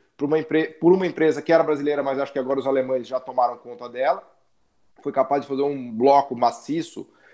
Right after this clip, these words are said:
com uma metalurgia toda especial, porque ela tem que ser muito resistente e leve, e ser capaz de suportar todo o peso do cargueiro, né? Nos primeiros testes, quando o K C aterrissava, arrebentava o trem de pouso dele inteiro, porque poucas empresas no mundo têm essa capacidade. A gente conseguiu desenvolver essa capacidade,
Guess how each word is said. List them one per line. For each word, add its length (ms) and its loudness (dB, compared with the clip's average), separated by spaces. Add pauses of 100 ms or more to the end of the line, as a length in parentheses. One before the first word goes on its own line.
(200)
com 120 -8
uma 100 6
metalurgia 680 4
toda 240 0
especial, 540 4
porque 140 -2
ela 80 4
tem 120 -8
que 60 -14
ser 320 -8
muito 400 -4
resistente 680 -4
e 40 -4
leve, 520 2 (360)
e 440 0
ser 160 -4
capaz 320 0
de 80 -6
suportar 800 0
todo 240 -6
o 20 -18
peso 260 -8
do 80 -10
cargueiro, 480 -2
né? 140 -8
Nos 120 -12
primeiros 300 -8
testes, 520 -2 (280)
quando 180 -2
o 40 -4
K 140 2
C 160 -2
aterrissava, 560 2
arrebentava 580 -2
o 60 -4
trem 180 -6
de 80 -12
pouso 300 -8
dele 180 -6
inteiro, 380 -2
porque 420 -14 (300)
poucas 280 2
empresas 380 2
no 80 -2
mundo 300 0
têm 100 4
essa 180 2
capacidade. 600 2
A 40 -4
gente 140 -10
conseguiu 380 -2
desenvolver 300 -2
essa 140 -4
capacidade, 800 0